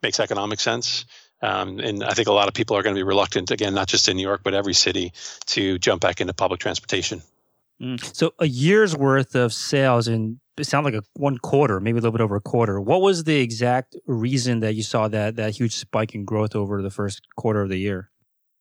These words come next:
Speaker 1: Yeah, I mean, listen, I, I, I certainly think I, I love to pat ourselves in the back saying we're doing a tremendous job. And I think as a team, there are certainly some things that we've done and focused on that have moved the needle substantially.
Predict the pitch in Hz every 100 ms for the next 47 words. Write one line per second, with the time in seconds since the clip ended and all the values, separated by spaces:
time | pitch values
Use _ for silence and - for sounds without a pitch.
0 | - 269 349 277 214 208 202 196 196 -
1 | 143 131 135 135 139 131 180 151 147 -
2 | 139 127 120 127 139 120 113 120 - 113
3 | 107 - 107 101 101 104 110 104 117 107
4 | 107 113 104 - 110 107 104 - 104 110
5 | 110 104 - 117 123 101 92 - 113 120
6 | 104 101 107 - 127 120 110 - 104 120
7 | 113 113 104 107 113 107 - 113 107 104
8 | 123 110 110 101 95 110 107 104 107 107
9 | 95 98 - 110 107 147 147 160